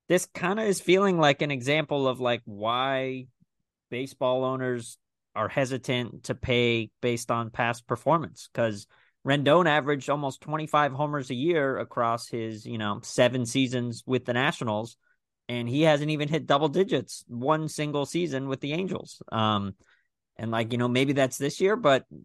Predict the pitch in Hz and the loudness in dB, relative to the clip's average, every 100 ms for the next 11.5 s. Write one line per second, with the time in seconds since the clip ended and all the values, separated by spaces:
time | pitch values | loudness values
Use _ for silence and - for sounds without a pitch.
0 | _ - 107 143 170 202 117 117 147 139 | _ -16 -4 0 4 4 4 4 4 4
1 | 139 170 139 117 113 110 120 123 117 110 | 2 2 2 2 0 -2 -4 -4 -6 -2
2 | 117 117 - 139 160 101 - 127 113 104 | -2 -2 -2 0 0 -2 -4 -2 0 -2
3 | - _ _ _ _ 110 113 110 107 - | -6 _ _ _ _ -8 -6 -6 -10 -6
4 | 120 113 - _ _ _ _ _ _ - | -6 -6 -8 _ _ _ _ _ _ -8
5 | 120 117 120 120 120 117 123 117 117 - | -4 -2 -4 -2 0 2 0 -2 -8 -20
6 | - - 110 117 - 117 123 113 107 123 | -16 -4 -2 0 -2 0 0 0 0 0
7 | - 117 113 - 123 123 127 131 123 113 | 0 -2 -4 -2 -2 -2 -2 0 2 2
8 | 92 113 113 113 110 110 120 120 113 107 | 0 -6 -8 -8 -8 -2 0 0 -2 -6
9 | 101 110 - - 110 107 113 117 110 104 | -4 -4 -2 0 0 0 -4 -2 -2 -2
10 | - 117 113 131 107 101 104 104 - 101 | -4 -2 -2 -2 -2 -2 -4 -6 -6 -6
11 | 101 101 104 101 117 | -6 -2 -2 -2 -6